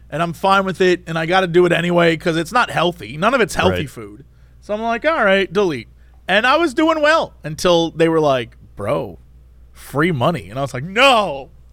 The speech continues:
Speaker 2: <laughs>
Speaker 1: No,
Speaker 2: So
Speaker 1: I just wanna be rid of you."
Speaker 2: <laughs> So I feel like there's, there's, like, the rural areas, then there's, like, the more populated, you know, smaller towns,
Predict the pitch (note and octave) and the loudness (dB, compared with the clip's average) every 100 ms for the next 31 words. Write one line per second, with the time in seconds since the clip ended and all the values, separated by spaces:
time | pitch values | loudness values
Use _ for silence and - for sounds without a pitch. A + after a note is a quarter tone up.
0 | - - - D3 D3 C#3 - - - - | -20 -8 -2 -2 -2 -6 -12 -20 -20 -20
1 | - C#3+ B3 B3+ C4 C4 B3+ - - B3 | -12 -12 -4 0 2 2 2 0 0 -2
2 | D#4+ C4 B3 B3+ B3 B3+ C4+ B3+ B3 A3+ | 0 -2 0 0 0 0 2 2 2 0
3 | A3+ G#4 - F#4+ - _ _ _ - C#3 | 0 -2 -6 -8 -8 _ _ _ -8 -6
4 | G3+ G#3+ C3 A2 G#2+ - _ - _ - | -4 -2 -2 -4 -8 -14 _ -20 _ -4
5 | G2 G2 F#2+ F#2 G#2 - - _ - - | -2 -2 -4 -8 -12 -16 -20 _ -20 -20
6 | - - - - - F#2+ G2+ A2+ F2+ - | -20 -20 -20 -20 -10 -6 -4 -4 -6 -10
7 | D#2 C#2+ E2 C#2 C2 B1 G#1+ - F#2+ G#2+ | -12 -6 -4 -4 -6 -8 -10 -12 -6 -4
8 | B2+ B2+ B2+ A#2+ G#2+ G2 F#2 F#2 G2+ - | -4 -4 -6 -4 -6 -6 -8 -8 -8 -10
9 | - - _ _ A2+ A#2+ A#2+ A#2 A2 A2 | -14 -20 _ _ -2 -2 -2 -2 -4 -4
10 | - G2 G2+ A2 - B2+ A#2 - A#2+ A2 | -6 -4 -4 -6 -6 -6 -6 -6 -6 -4
11 | G#2+ G#2 G2 G#2+ - - G2+ F2+ F#2 - | -4 -6 -10 -14 -14 -8 -6 -6 -8 -8
12 | A#2 G#2 G#2+ G#2 A2+ G2 F#2+ F#2+ F#2+ - | -6 -4 -4 -6 -6 -4 -4 -6 -10 -14